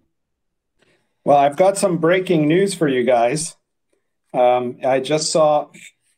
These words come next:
that it has apparently been announced at the D and D Celebration event, um, in a panel that featured, among other people, uh, Ray Winninger and Chris Perkins and Jeremy Crawford,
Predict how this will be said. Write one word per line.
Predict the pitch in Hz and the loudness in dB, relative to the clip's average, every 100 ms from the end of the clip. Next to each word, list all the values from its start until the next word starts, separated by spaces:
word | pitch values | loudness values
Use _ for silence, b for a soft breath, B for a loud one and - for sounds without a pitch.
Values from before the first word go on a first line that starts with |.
| _ | _
that | 139 123 123 | -2 -2 -2
it | 127 | -6
has | 120 | -6
apparently | 123 180 202 190 165 | -4 -2 -2 0 0
been | 175 | 0
announced | 165 165 170 170 - | 0 0 0 -2 -2
at | 147 135 - | -2 -2 -2
the | |
D | 131 143 | -6 -2
and | 160 | -2
D | 156 156 | 0 -2
Celebration | - 147 143 139 156 165 156 | 0 -2 0 -2 -2 -2 -4
event, | 131 127 131 139 _ _ _ _ _ _ _ _ - | -2 -2 -4 -8 _ _ _ _ _ _ _ _ -2
um, | 123 120 117 113 | 0 0 -2 -8
in | 123 | -4
a | 127 | -4
panel | 123 - 147 151 147 135 | -4 -6 -2 0 0 0
that | 135 131 - - | -2 -4 -6 -4
featured, | 156 156 147 131 117 - _ | -4 -2 -2 -2 -4 -10 _
among | 127 117 120 | -6 -4 0
other | 123 123 | 0 0
people, | 117 131 - 127 117 120 | -4 -6 -2 -2 -2 -2
uh, | 123 113 113 | -2 0 -2
Ray | 110 131 131 | -2 -2 0
Winninger | 131 127 123 123 123 123 | 0 -2 -4 -2 0 0
and | 110 104 | -2 -8
Chris | - 135 - | -4 -4 -4
Perkins | - 135 139 127 120 | -6 -6 -4 -4 -4
and | 113 | -4
Jeremy | 120 113 110 | -2 -4 -6
Crawford, | - 175 170 156 131 123 | -2 0 0 -2 -6 -6